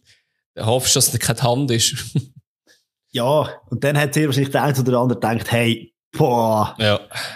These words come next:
Speaker 2: was läuft? Sankt Gallen schlägt der F C Z drei null, jetzt liegt es gegen Luzern zwei null hinten.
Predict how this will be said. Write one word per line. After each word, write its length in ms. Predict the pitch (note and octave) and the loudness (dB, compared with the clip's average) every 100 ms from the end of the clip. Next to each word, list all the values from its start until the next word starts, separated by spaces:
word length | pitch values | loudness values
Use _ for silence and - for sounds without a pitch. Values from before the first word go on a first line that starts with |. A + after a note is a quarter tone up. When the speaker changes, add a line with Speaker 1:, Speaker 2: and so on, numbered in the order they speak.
| - | -2
Speaker 2:
was 180 | C#3 C3+ | 0 2
läuft? 480 | B2+ B2+ B2 - | 4 4 2 0
Sankt 200 | - C#3 | 0 2
Gallen 260 | C3+ C#3+ D3 | 4 2 2
schlägt 340 | C3+ C3+ C3 | 2 2 2
der 120 | C3+ C#3 | 2 2
F 100 | - | 2
C 120 | C3+ | 0
Z 340 | C3+ C3 B2+ - | 2 2 0 0
drei 260 | C3 E3+ D#3+ | 2 2 2
null, 280 | D3+ C#3 | 2 2
jetzt 260 | B2+ C3 - | 0 -2 2
liegt 220 | C3 B2 | 2 2
es 120 | C3 | 0
gegen 200 | A#2+ A#2 | 0 2
Luzern 420 | A2+ A#2 A#2+ G#2+ B2 | 2 2 2 2 2
zwei 260 | A#2+ A#2 | 0 2
null 180 | A2 G#2 | 2 2
hinten. 640 | F2+ F#2+ B2 B2+ A2+ G2+ | 2 4 4 4 2 0